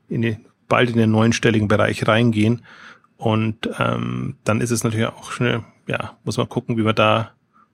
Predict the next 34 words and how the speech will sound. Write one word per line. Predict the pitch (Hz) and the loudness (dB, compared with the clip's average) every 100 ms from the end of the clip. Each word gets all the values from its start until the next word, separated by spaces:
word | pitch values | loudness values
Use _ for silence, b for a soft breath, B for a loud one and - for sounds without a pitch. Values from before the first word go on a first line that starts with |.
| _ | _
sich, | - 117 - | -4 -2 -2
sich | 113 | 0
positioniert. | 131 117 113 117 135 120 | 2 2 2 4 6 6
Also, | 101 104 107 - - | 2 -2 -4 -6 -6
o-, | - 139 - - - - | -4 -4 -6 -20 -18 -6
das | 123 | -2
ist | 120 | 0
natürlich | 123 123 | 2 2
auch | 123 - | 2 0
schon | 127 | 4
Umsatz, | 151 143 127 | 6 6 4
unser | - 139 147 | 4 6 4
Umsatzvolumen, | 143 - 120 - 127 135 131 | 2 -2 0 2 4 6 4
wenn | 117 | 4
man | 117 | 2
sich | 117 | 4
mal | 117 | 2
vorstellt, | 101 127 123 - 117 127 131 B B B B B - | 2 2 2 2 2 2 0 B B B B B -2
auch, | 107 104 | 0 0
auch | - - | -4 -4
vom | - 113 | 0 2
Nutzungsverhalten, | 117 135 - 110 113 120 120 | 2 0 0 0 2 0 -4
wie, | 117 113 123 127 | -4 -4 -8 -6
wie | 117 117 | -4 -2
viel | - 120 - | -2 -2 -4
Sportgeräte | - - 117 113 - - 120 110 117 - 120 | -4 2 2 2 -2 0 4 4 4 2 0
oder | 104 | 0
Sportgeschichten | - - - - - - _ _ _ _ - - 117 - | 0 0 -2 -2 -12 -14 _ _ _ _ -10 -2 -2 0
braucht | 107 117 135 - | 2 2 0 -2
man | 101 | 0
denn? | 104 117 113 B B B B _ - | 2 0 -4 B B B B _ 0
Ähm, | 110 104 104 - - | 2 2 0 -4 -2
also | 113 104 | -2 0
vielleicht | 101 117 107 - - - - | -2 -2 -2 -4 -8 -10 -12